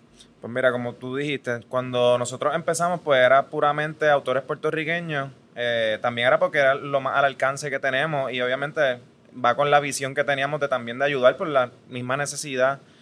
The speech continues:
que yo vi cuando yo hablaba con ellos. Este...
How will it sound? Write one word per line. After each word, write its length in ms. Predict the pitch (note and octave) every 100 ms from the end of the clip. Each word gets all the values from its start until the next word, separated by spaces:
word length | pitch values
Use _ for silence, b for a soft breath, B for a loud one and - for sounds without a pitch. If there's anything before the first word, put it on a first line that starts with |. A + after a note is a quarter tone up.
| b b -
que 120 | B2+
yo 220 | B2 B2
vi 240 | A#2+ C3+
cuando 320 | C3 B2 A#2 A2
yo 120 | A2
hablaba 260 | A#2 B2
con 200 | A#2+ A2
ellos. 360 | A2 C3 B2 G2+ F#2 b b b _
Este... 920 | A2+ G#2+ - A#2 G#2+ G#2 G2+ G2 F#2+